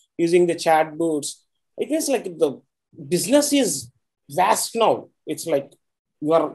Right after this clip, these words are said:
coming, re-, retail customers also coming, and technology side we are selling.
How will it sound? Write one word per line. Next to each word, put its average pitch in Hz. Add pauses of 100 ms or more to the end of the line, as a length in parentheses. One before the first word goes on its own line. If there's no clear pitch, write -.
coming, 185
re-, 151
retail 190
customers 190
also 202
coming, 196 (440)
and 135
technology 190
side 196
we 196
are 190
selling. 190